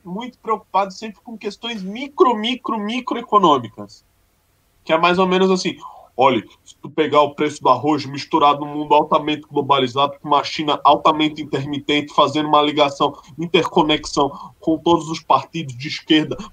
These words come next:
progressistas do mundo, tu vai pegar com três mais dois dividido por quatro mais cinco mais três,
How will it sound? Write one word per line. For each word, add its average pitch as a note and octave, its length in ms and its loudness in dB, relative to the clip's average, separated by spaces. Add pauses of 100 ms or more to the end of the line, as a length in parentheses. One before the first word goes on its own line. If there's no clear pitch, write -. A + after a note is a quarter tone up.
progressistas D#3 720 0
do C3 100 -10
mundo, D#3+ 300 -4
tu D#3 100 -2
vai D#3 160 2
pegar C#3+ 560 -2
com D#3 160 -8
três F3 300 4
mais D#3+ 260 4
dois C#3 240 -2
dividido C#3+ 340 -6
por D#3 180 -4
quatro C#3 360 0
mais C#3+ 240 0
cinco D3+ 240 -8
mais C3+ 240 -2
três, E3 300 0